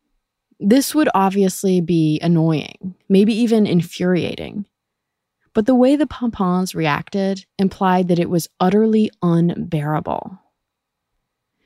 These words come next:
Maybe there was something about the idea that they'd have to get the iron fixed again and that the cost would come out of their wages again that they just couldn't stand. Or maybe it was the darkness itself that triggered them.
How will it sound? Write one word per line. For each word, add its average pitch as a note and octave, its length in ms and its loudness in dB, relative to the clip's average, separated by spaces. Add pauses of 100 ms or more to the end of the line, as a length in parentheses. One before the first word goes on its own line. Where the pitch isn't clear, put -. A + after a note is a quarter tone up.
(140)
Maybe G3+ 220 4
there A#3 120 2
was G#3+ 120 0
something F#3 400 0
about E3+ 160 2
the F#3 100 -4
idea D#3 400 0
that D3+ 140 0
they'd D#3 160 -2
have D#3+ 220 -4
to F3 100 -6
get E3+ 140 -2
the - 120 -4
iron E3+ 280 0
fixed - 320 -6
again E3 520 2
and E3 120 0
that D#3 100 -4
the E3+ 80 -4
cost E3 400 -4
would F#3 100 -4
come E3+ 200 -2
out D#3+ 120 2
of E3 100 -2
their F3 120 0
wages E3 380 0
again D#3 420 -2
that F3 140 -6
they F#3 80 -4
just F3 280 -6
couldn't - 260 -4
stand. - 520 -10 (960)
Or G#3 80 4
maybe A3 240 4
it - 60 0
was A3 140 -4
the G3 100 0
darkness E3 560 -2
itself - 580 -6
that - 160 -10
triggered - 400 -8
them. G#2+ 380 -8